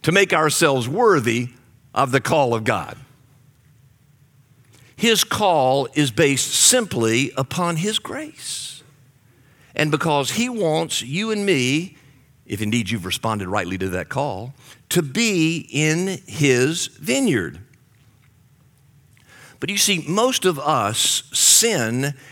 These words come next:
and run away from God. Then we hide, don't we?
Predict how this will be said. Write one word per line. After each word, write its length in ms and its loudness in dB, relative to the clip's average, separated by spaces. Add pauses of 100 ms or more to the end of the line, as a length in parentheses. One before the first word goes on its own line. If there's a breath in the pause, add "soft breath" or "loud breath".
and 180 0
run 120 4
away 300 2
from 200 -4
God. 460 -6 (260)
Then 280 0
we 100 0
hide, 840 -6 (440)
don't 240 -2
we? 300 -14